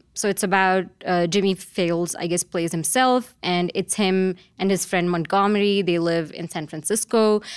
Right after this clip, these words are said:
and Jimmy lives with Montgomery, who is a writer. And Jimmy doesn't have a place of his own, and he's sort of never had a place of his, of his own, really, and his father lives in an S R O. So, you know, right away there's this, uh,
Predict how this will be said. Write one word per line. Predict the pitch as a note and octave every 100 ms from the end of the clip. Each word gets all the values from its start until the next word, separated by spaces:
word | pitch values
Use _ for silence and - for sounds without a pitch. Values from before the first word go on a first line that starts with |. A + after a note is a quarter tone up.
| - -
and | F#3+
Jimmy | F#3+ B3 B3
lives | A#3 A#3 G#3+ G3
with | A3+ A3
Montgomery, | A3 G#3 G3+ G3 F#3+ F#3+
who | F#3 F#3+
is | F#3 F3+ E3 -
a | F3+ F3 E3+
writer. | F3+ F3+ F#3 C#4 G#4 - - - _ -
And | F#3+
Jimmy | A3 A#3+
doesn't | A3 G#3
have | G#3
a | F3+
place | F3 F#3 F3
of |
his | E3+ - -
own, | A#3+ A#3+ A#3 A#3+
and | - - F3+ F3
he's | G3
sort | - G3+ F#3
of |
never | F3+ A3 B3+
had | C4+
a | C4+
place | C4+ C#4 C4
of | C#4
his, | C#4+ - _ _ -
of | A#3+
his | C4+ -
own, | A#3+ B3 A3+
really, | A#3+ A#3 A#3+ A#3
and | F3+
his | E3+
father | - F3+ F3+ F#3+
lives | F#3+ E3+
in | F3+
an | F3
S | G3 -
R | F#3 E3+
O. | E3 E3 E3+ - - - -
So, | G#3
you | F#3
know, | F3
right | E3+ F3
away | E3+
there's | E3+ E3+ D#3
this, | E3+ E3 - -
uh, | - C#3 C3